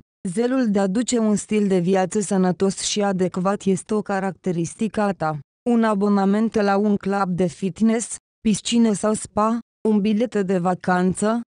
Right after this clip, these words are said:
o carte despre alimentația corectă și sănătoasă, cu ilustrații și rețete vii, toate acestea te vor încânta. Un cadou de neprețuită de ziua ta de naștere poate fi un ajutor în pregătirea bucatelor pentru masa festivă,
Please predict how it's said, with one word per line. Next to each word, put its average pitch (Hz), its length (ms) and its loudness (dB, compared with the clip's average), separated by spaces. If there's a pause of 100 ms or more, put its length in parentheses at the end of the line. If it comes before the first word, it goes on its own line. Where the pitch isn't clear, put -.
(160)
o 214 80 2
carte 233 440 -2
despre 202 340 -4
alimentația 196 920 2
corectă 208 480 -2
și 208 180 -4
sănătoasă, 196 920 0 (300)
cu 214 60 -2
ilustrații 196 840 -2
și 233 180 -2
rețete 196 520 -2
vii, 208 340 0 (300)
toate 214 280 0
acestea 214 440 -2
te 214 180 -2
vor 196 200 0
încânta. 180 680 0 (300)
Un 208 140 4
cadou 202 380 0
de 226 140 0
neprețuită 196 800 0
de 208 160 0
ziua 196 360 0
ta 190 220 -2
de 180 100 0
naștere 190 560 0
poate 202 380 0
fi 208 180 -2
un 208 200 4
ajutor 196 480 0
în 190 180 2
pregătirea 196 680 0
bucatelor 214 720 -2
pentru 196 400 0
masa 208 400 0
festivă, 196 800 0